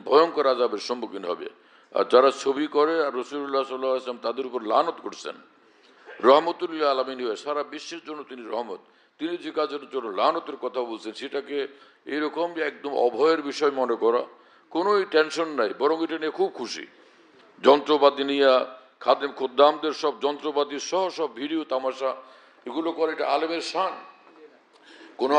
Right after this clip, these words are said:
আলেম এই কথা চিন্তা করতে পারবে যে কোনো নবী রসুল পৃথিবীতে জিন্দা থাকলে এই ছবির এই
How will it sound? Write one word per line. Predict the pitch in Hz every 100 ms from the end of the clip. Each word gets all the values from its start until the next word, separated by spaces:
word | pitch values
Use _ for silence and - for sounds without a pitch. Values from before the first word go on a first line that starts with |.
| 147
আলেম | 151 160 156
এই | 147
কথা | 160 165 165
চিন্তা | 175 170 165
করতে | 170 175 175
পারবে | 151 180 202 175
যে | 170 156
কোনো | 160 151
নবী | 160 160
রসুল | 160 - 180 180
পৃথিবীতে | 156 160 156 143 127
জিন্দা | 143 139 123
থাকলে | 131 131 156 - - - -
এই | - -
ছবির | 143 147 170
এই | 165